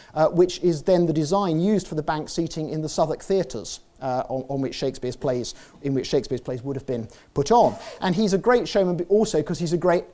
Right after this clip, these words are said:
advertiser. Uh, so he sends his servants out to proclaim that there's gonna be this bull baiting and bear baiting on the Friday. They're advertising it on Wednesday, so it's the big build-up towards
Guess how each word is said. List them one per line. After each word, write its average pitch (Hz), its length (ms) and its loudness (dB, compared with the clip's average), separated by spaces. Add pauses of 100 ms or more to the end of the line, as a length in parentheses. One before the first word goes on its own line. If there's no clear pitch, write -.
advertiser. 135 720 -4 (260)
Uh, 131 220 -4 (220)
so - 180 4
he 180 100 6
sends 254 300 4
his 151 100 -4
servants 208 480 4
out 185 300 -2
to - 80 -10
proclaim 185 600 2
that 139 120 -2
there's 147 140 0
gonna 170 160 2
be 151 140 2
this 139 180 0
bull 165 280 4
baiting 151 380 0
and 135 140 -4
bear 175 200 4
baiting 147 540 0
on 156 160 -2
the 131 60 -4
Friday. 196 500 4
They're 147 160 -2
advertising 151 520 -2
it - 20 -4
on 139 200 -6
Wednesday, 220 540 6
so - 140 -6
it's - 80 -12
the 151 80 -4
big 139 300 0
build-up 196 500 4
towards 160 460 0